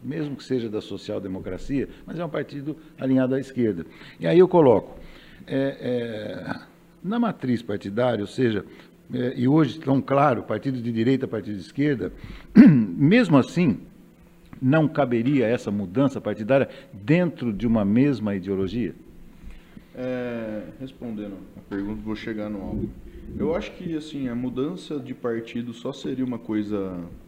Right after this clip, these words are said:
Speaker 2: relevante, é, não a se discutir, mas a, a se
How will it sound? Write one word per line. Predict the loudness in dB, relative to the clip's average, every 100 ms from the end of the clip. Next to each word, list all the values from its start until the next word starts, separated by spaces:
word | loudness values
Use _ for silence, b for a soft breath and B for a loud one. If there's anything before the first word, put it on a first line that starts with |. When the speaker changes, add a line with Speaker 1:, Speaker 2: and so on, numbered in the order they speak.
| -20 -20 -20 -16
Speaker 2:
relevante, | -8 -4 -4 -4 -4 -2 -4 -8 -12 -14 -18 b b b b -8
é, | -6 -4
não | -4 -4
a | -6
se | -10
discutir, | -14 -12 -12 -6 -4 -2
mas | -2 -4 -4
a, | -2 -2 -4 -6 -10
a | -12
se | -12 -14 -8 -6 -4 -4 -6 -8 -8 -10 -14